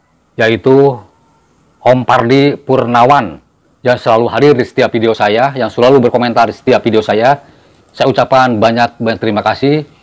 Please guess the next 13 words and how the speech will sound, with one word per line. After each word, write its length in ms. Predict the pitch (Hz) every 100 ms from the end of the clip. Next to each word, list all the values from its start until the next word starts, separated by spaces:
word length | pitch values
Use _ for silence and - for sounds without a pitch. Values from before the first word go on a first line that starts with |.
| _ _ _
Mudah-mudahan 800 | 113 113 113 107 107 113 135 143
Om 160 | 113 104
Pardi, 480 | 110 98 123 170 - _ _ _ _ _ _
eh, 220 | 107 110
usahanya 480 | 117 131 110 113 120
maju, 640 | 110 107 101 135 143 147 - _ _ _ _ _ _
sukses, 800 | - - - 135 143 156 - - _ _ _ _ _
dan 220 | 127 123
sehat 320 | 110 113 131
selalu 480 | - 117 120 117 110 - _ _ _ _ _ _ _ _
ber-, 240 | 117 117
dan 160 | 113 110
berbahagia 720 | 110 107 104 107 110 107 -